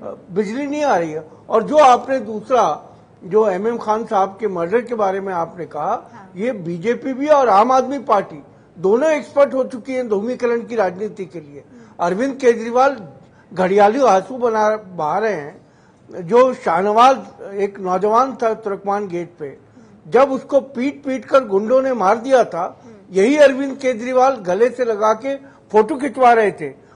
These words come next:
Speaker 1: और कहा कि उसके बच्चों की पूरी तालीम का खर्च मैं दूंगा।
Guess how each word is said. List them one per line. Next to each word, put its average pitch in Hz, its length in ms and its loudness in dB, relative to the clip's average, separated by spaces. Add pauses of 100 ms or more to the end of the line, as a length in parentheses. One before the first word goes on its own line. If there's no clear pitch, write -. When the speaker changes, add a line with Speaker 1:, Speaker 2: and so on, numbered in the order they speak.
Speaker 1:
और 240 180 4
कहा 220 320 4
कि 262 160 -4
उसके 254 240 -6
बच्चों 185 360 -4
की 233 160 -10
पूरी 240 360 -10
तालीम 208 460 -4
का 226 160 -6
खर्च 247 280 -10 (500)
मैं 233 220 0
दूंगा। 233 380 0